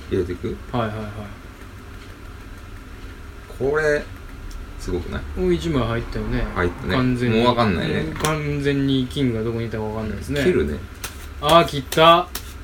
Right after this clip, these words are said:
Speaker 1: 切る？
Speaker 2: えー？<laughs> お前。何を？もうだ、魔法やんか。
Speaker 1: 魔法、魔法。
Speaker 2: こっから完全に。
Speaker 1: こっから来たら魔法やね。
Speaker 2: これにこれを渡すってことはもう魔法が始まったってわけやんか。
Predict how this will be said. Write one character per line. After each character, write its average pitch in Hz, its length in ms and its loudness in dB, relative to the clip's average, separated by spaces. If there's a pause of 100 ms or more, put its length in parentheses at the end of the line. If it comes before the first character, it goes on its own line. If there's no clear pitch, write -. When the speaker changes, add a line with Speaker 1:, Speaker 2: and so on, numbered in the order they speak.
(1300)
Speaker 1:
切 78 80 -8
る？ 87 120 -6 (760)
Speaker 2:
え 214 640 12 (2500)
ー？ 120 100 -2
<laughs> 120 40 -2
お - 20 -2
前。 127 360 4 (1500)
何 175 380 10
を？ 240 140 12 (180)
も 294 160 10
う - 20 10
だ、 320 140 12
魔 285 240 12
法 359 260 12
や 233 140 8
ん 254 100 8
か。 - 280 6 (100)
Speaker 1:
魔 127 160 10
法、 123 220 8
魔 95 160 4
法。 87 260 4 (160)
Speaker 2:
こ 185 120 8
っ 175 60 0
か 190 120 8
ら 143 100 4
完 147 240 4
全 117 260 10
に。 - 60 0
Speaker 1:
こ - 40 -12
っ - 20 -6
か - 80 6
ら 71 60 6
来 - 0 -
た - 0 -
ら - 20 -
魔 - 60 -2
法 247 120 10
や 294 60 8
ね。 294 60 6
Speaker 2:
こ 294 40 4
れ 294 60 2
に 262 40 4
こ 269 160 6
れ 294 100 10
を 285 100 10
渡 285 240 8
す 269 100 0
っ 254 40 2
て 247 100 8
こ 165 60 6
と 147 100 4
は 127 40 4
も 123 60 4
う 123 60 0
魔 190 240 10
法 262 240 8
が 247 100 8
始 247 140 6
ま 240 100 4
っ 226 60 0
た - 80 2
っ - 20 4
て 123 80 0
わ 123 100 2
け 117 120 -4
や 110 60 -4
ん 110 60 -6
か。 107 80 -4